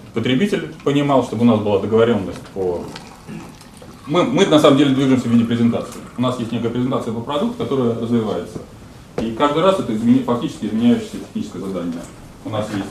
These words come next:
э, встречи с основными стейкхолдерами, с основными заинтересованными лицами. И, э, обсуждая вот эти изменения в этой, в этой презентации, мы, мы обсуждаем основные моменты нашего проекта, и фактически это такое эволюционирующее техническое задание.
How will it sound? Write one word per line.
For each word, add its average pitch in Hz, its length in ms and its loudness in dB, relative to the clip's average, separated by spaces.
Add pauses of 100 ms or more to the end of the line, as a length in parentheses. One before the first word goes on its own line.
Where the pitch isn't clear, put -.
э, 104 180 -10
встречи 214 420 -4
с - 40 -14
основными 120 400 0
стейкхолдерами, 104 580 -4
с - 140 -14
основными 107 320 -6
заинтересованными 98 580 -8
лицами. 98 320 -10 (400)
И, 120 260 -2
э, 113 400 -2 (680)
обсуждая 143 540 4
вот 107 100 -2
эти 107 140 -8
изменения 120 440 -4
в 98 140 -6
этой, 98 140 -8
в 113 60 -4
этой 107 160 -2
презентации, 120 680 -2
мы, 110 320 -6
мы 123 80 -4
обсуждаем 127 420 -2
основные 143 420 -2
моменты 127 360 -4
нашего 110 300 -4
проекта, - 360 -2
и - 40 -10
фактически - 400 -8
это - 120 -6
такое 113 280 -4
эволюционирующее 135 680 -4
техническое - 380 -10
задание. 90 360 -6